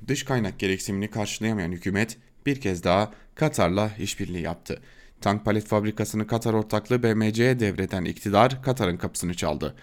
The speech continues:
İki ülkenin merkez bankaları anlaşarak swap tutarını on beş milyar dolara çıkardı." Swap yani para takası anlaşmasının beş milyar dolardan on beş milyar dolara çıkarılması anlaşması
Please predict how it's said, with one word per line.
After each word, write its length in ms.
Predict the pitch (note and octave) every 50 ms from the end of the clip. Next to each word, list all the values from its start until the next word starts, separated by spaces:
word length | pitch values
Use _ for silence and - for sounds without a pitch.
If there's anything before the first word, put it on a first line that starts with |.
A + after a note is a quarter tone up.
| - - - -
İki 200 | - - B2+ -
ülkenin 480 | G3+ F3 C3+ - A#2 C3 C#3+ D3 C3 C3
merkez 380 | C3 B2+ B2+ C3+ E3 E3 D3 B2
bankaları 440 | A#2+ A2 G#2+ G#2 G#2+ G2+ G#2 F#2
anlaşarak 640 | - B2 C3+ C3 A2+ A#2 - G#2+ A2 C3+ C#3 - - -
swap 360 | - - C3+ C3 C#3 C#3 C#3
tutarını 540 | - - - A2+ G2+ G2 G2 A2+ C3+ D3 C#3 B2+ -
on 220 | - B2+ C#3+ C#3+ B2+
beş 200 | A#2 G#2 - -
milyar 480 | G#2 F#2+ G2+ G#2+ B2 C3+ C3 C3 - A#2 G2+
dolara 340 | G#2+ B2+ B2+ B2+ B2 A#2 G#2
çıkardı." 480 | - - - - F#2 F#2+ F2 - F2+ - - - - - - - - - - - - - - - - - -
Swap 440 | - - A#2 A2+ A#2+ B2 B2 B2+
yani 280 | G#2+ G2 F#2 F2 E2+ F2+
para 240 | E2+ - A#2+ C3+ C3+
takası 340 | - B2 G#2+ G#2 - - F#2+
anlaşmasının 720 | F#2+ F#2 F2+ F2+ - - F#2 E2+ - G2 A2+ C3+ D3 C3+ - - - - - - -
beş 220 | D#3 F#3+ F3+ -
milyar 320 | - B2+ G#2 F#2+ F#2 F2 -
dolardan 440 | F2+ F2 F2 E2+ D2+ C#2+ E2 F2 - - - - - -
on 220 | - D3 F3 E3+
beş 200 | C#3+ C3 C3+ -
milyar 340 | - A#2 A2 G#2 G#2 G2 F2+
dolara 300 | - G2 G2 G#2 G2+ G#2
çıkarılması 840 | G2+ - - - F#2+ F2+ F2 F2+ F2 E2+ - - A2+ B2 B2+ B2+ C3 - - - -
anlaşması 680 | G2+ G#2 F#2+ F2+ F#2+ - - - E2+ - - - -